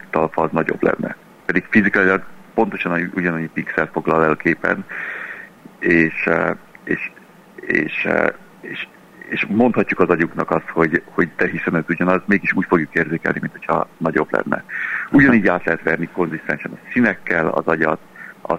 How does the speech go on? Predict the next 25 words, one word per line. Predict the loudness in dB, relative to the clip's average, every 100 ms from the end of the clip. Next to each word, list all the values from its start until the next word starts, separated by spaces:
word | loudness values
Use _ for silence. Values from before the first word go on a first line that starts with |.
| -4
hogy, | -2 -2
eh, | 0 0 0 -2 -8
hogy | -6 0
egy, | -2 -2 -14 -6
eh, | -2 0
egy, | -2 -6 -10 -10 -12 -12 -4
egy, | 0 0 2
eh, | 2 2 0 -2
adott | 0 0 0 -8 -12 -2
szituációban | 0 2 0 2 0 2 0 0
egy, | -4 -6 -18 -20 -6
nem | -6 0
tudom, | 0
egy, | 0 -4 -8
egy, | -8 -10 -4
eh, | 0 2 2 0 -4 -16 -20 -14 -8 -4
egy | 0
olyan | 2 2 0 0
képen, | 0 2 0
ahol | 0 2
úgy | 0
tűnik, | 0 -2
mint | -2 -2
hogy | 0
egy, | 0